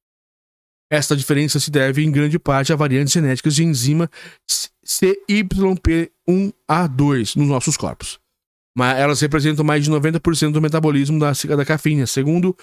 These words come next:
ela, a, as pe-, as pessoas costumam ser divididas em dois grupos:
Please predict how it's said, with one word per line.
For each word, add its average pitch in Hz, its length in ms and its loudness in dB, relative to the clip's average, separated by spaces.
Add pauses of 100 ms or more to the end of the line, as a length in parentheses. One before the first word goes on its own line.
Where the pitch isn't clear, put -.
(160)
ela, 101 320 -6 (460)
a, 139 300 0 (100)
as 156 100 -2
pe-, 185 260 0
as 156 220 2
pessoas 175 360 0
costumam 160 360 2
ser 151 160 2
divididas 160 460 0
em 170 80 2
dois 160 220 0
grupos: 151 520 0